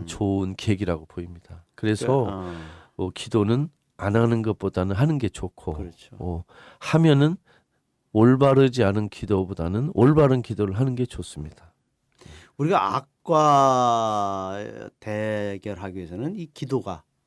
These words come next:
Speaker 1: 매우 중요하죠.
Speaker 2: 악과 그 대결을 자주 해본 사람은 누구나 알지만 악의 그 힘은 대단합니다.
Speaker 1: 음.
Speaker 2: 악은 한두 번 저항해서 무너지지 않습니다.
Speaker 1: 어.
Speaker 2: 그러면 악과 싸우려면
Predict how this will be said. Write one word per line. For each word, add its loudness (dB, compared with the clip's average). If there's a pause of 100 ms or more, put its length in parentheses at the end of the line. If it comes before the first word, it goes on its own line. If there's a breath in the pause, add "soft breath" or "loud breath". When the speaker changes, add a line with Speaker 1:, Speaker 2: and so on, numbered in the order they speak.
(440)
Speaker 1:
매우 -6
중요하죠. -6 (420 loud breath)
Speaker 2:
악과 4
그 6
대결을 4
자주 0
해본 2
사람은 0
누구나 -2
알지만 -4
악의 0
그 -2
힘은 -2
대단합니다. -4 (100)
Speaker 1:
음. -14
Speaker 2:
악은 -2
한두 0
번 0
저항해서 -2
무너지지 -6
않습니다. -10
Speaker 1:
어. -16
Speaker 2:
그러면 -2
악과 -2
싸우려면 -2